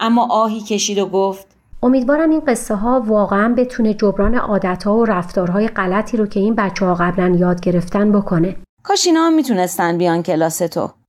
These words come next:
Speaker 2: من که از خدامه. راست می‌گی، کاش این بچه‌ها هم بتونن تو این کلاس‌ها شرکت کنن.
Speaker 1: شایدم فایده‌ای به حالشون نداشته باشه.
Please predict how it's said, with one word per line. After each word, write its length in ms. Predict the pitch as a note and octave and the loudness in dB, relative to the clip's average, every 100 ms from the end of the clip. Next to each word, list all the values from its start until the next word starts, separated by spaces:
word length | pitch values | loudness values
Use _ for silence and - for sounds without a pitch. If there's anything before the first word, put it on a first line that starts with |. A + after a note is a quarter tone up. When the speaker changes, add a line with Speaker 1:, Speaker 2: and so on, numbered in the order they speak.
| - | -4
Speaker 2:
من 220 | C#4+ E4 | 0 0
که 120 | D#4+ D4 | 0 0
از 220 | B3+ - | -2 -4
خدامه. 540 | - G3+ G#3+ G3+ F#3 F#3 - _ _ - | -4 0 0 0 -4 -8 -18 _ _ -6
راست 320 | D#4 D4+ - A3+ | -2 -2 -2 -2
می‌گی، 280 | G3 G#3 | -2 -2
کاش 260 | G3+ D#4+ E4 | -2 -4 0
این 100 | E4+ | 0
بچه‌ها 360 | C#4+ B3+ C4+ C#4 | 0 -2 0 2
هم 160 | D4 | 2
بتونن 380 | C#4+ C#4+ C#4+ C#4 | 0 2 2 2
تو 140 | B3+ | 2
این 80 | A#3+ | 0
کلاس‌ها 420 | A#3+ G#3+ F3+ - | 2 0 0 -2
شرکت 500 | A3 A3 F#3 G3+ G3 | -2 -2 0 0 -2
کنن. 320 | - F#3+ G3 - - _ | -4 -6 -6 -12 -18 _
Speaker 1:
شایدم 460 | - F#4+ F4+ F4 | -2 0 2 0
فایده‌ای 520 | D4+ D4 C4 C4 C#4+ C4+ | 0 0 2 2 2 2
به 100 | A3+ | 2
حالشون 520 | A#3+ A#3 A#3 B3 A#3 | 0 0 0 0 2
نداشته 420 | G3+ D3+ C#3+ C#3+ | 0 -2 -2 -4
باشه. 380 | C3+ D3+ - | -4 -6 -10